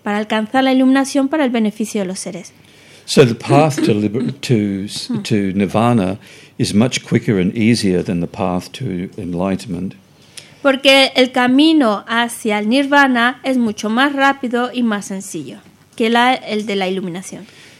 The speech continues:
Speaker 2: But the, uh, achieving
Speaker 1: Hmm.
Speaker 2: nirvana benefits one person.
Speaker 1: Pero alcanzar el nirvana solo beneficia a una sola persona.
Speaker 2: Which is, of course, ourself.
Speaker 1: Que es, por supuesto, uno mismo.
Speaker 2: That, so that's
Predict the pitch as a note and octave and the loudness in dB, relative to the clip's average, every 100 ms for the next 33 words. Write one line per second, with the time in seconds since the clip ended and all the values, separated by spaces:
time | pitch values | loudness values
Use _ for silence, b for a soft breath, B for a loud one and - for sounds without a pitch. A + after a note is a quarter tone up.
0 | b _ _ A#2 G#2+ G#2+ - - _ - | b _ _ 4 4 2 -8 -16 _ -8
1 | C#3 - C3 B2 C3 B2 - - C#3+ B2 | -8 -6 -4 -2 0 -2 -2 0 2 2
2 | G#2 G2+ G2+ G2 F2+ G2+ G#2+ G#2 F#2 G2 | 0 2 2 0 -2 0 0 0 -4 -8
3 | G#2 - F#2+ F#2 F#2+ F2+ - F#2 F#2 - | -10 -6 -6 -6 -10 -10 -10 -8 -8 -8
4 | F#2+ F#2 - - A2+ - B B B B | -8 -10 -14 -16 -18 -18 B B B B
5 | B B D4 D4+ D4 D4 - B3 C4 C4 | B B 4 6 6 4 0 0 0 2
6 | B3+ B3 - D#4 D#4+ D4 C4 B3+ C4+ C#4 | 0 0 2 2 4 4 2 4 4 4
7 | A#3 G3 G3+ - - - C4+ C#4+ D4 C#4 | 2 0 -2 -6 -6 2 6 6 6 4
8 | C#4 C4+ C4 C#4+ C4+ C#4 A3+ A3+ A3+ G#3+ | 2 2 -2 0 0 2 2 2 4 6
9 | A#3+ C4+ C4+ C#4 C#4 - A#3 A3+ A3+ A3+ | 6 4 4 0 -2 0 2 4 2 -2
10 | F#3 - F3 F3 F#3+ - G2 G2 F2 F#2 | -6 -6 -10 -14 -16 -14 -12 -10 -12 -14
11 | - F#2+ F2+ F2 - A2 F#2 B2+ - - | -8 -8 -8 -10 -6 -4 -4 -8 -18 -18
12 | - G3+ - G#3 G#3 A3 A3 - - A#3 | -6 -6 -2 -2 -2 -4 -4 -4 -6 -2
13 | G#3 F3+ G#3+ - F3+ G#3+ - A2+ - - | -2 0 -2 -4 -10 -10 -10 -10 -4 -2
14 | A#2 - | -2 -4